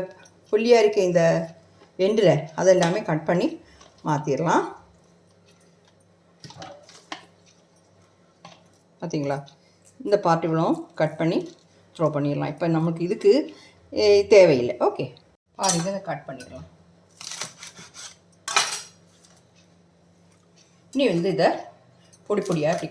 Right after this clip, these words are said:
கட் பண்ணணும். எல்லாத்தையுமே இந்த மாதிரி சேர்த்து வச்சுட்டு, உங்களுக்கு எப்படி வசதியோ நீங்க அப்படி கட் பண்ணிக்கோங்க. நான் வந்து இப்ப எல்லாத்தையுமே இந்த மாதிரி சேர்த்து வச்சுட்டு இந்த மாதிரி கட் பண்றேன். பாத்தீங்களா?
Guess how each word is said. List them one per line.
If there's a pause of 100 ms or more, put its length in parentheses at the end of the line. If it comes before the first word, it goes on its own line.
கட்
பண்ணணும். (1900)
எல்லாத்தையுமே
இந்த
மாதிரி
சேர்த்து
வச்சுட்டு,
உங்களுக்கு
எப்படி
வசதியோ
நீங்க
அப்படி
கட்
பண்ணிக்கோங்க. (800)
நான்
வந்து
இப்ப
எல்லாத்தையுமே
இந்த
மாதிரி
சேர்த்து
வச்சுட்டு (1160)
இந்த
மாதிரி
கட்
பண்றேன். (4000)
பாத்தீங்களா?